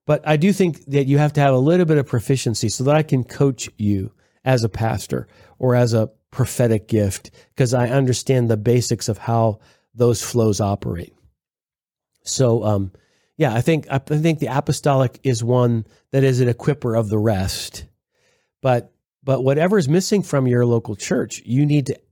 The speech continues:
you need to find someone you have an affinity with and,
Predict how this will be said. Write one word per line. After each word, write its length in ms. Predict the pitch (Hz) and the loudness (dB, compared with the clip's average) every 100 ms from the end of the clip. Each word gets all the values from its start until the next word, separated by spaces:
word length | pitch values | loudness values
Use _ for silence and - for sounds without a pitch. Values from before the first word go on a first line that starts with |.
| - | -6
you 160 | 135 | 0
need 180 | 156 156 | 2 2
to 60 | 131 | -2
find 480 | - - 143 175 | -4 -4 0 0
someone 320 | 156 143 127 120 | 0 0 0 0
you 100 | 131 | 2
have 120 | 127 | 2
an 60 | |
affinity 540 | 120 - 160 180 147 107 | 0 -2 -2 0 2 0
with 440 | 95 113 - - _ _ _ _ _ _ _ _ | 0 -4 -6 -14 _ _ _ _ _ _ _ _
and, 380 | 139 143 139 | 0 2 0